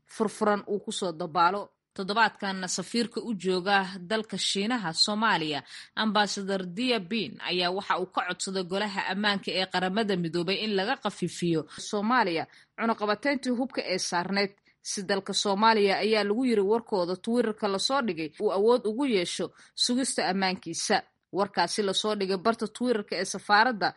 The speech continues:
Shiinaha ee Soomaaliya ku leedahay ayaa sidoo kaleeto waxaa ku dhex jiray oo ku lifaaqnaa warqad loo diray golaha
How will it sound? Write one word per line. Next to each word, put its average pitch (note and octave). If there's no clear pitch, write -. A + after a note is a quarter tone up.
Shiinaha B3
ee G3
Soomaaliya G#3
ku G3+
leedahay F3+
ayaa C4+
sidoo C#4+
kaleeto F#3+
waxaa G3+
ku D4
dhex A3
jiray G3+
oo F3+
ku D4
lifaaqnaa E3
warqad A3+
loo A#3
diray G3+
golaha F#3+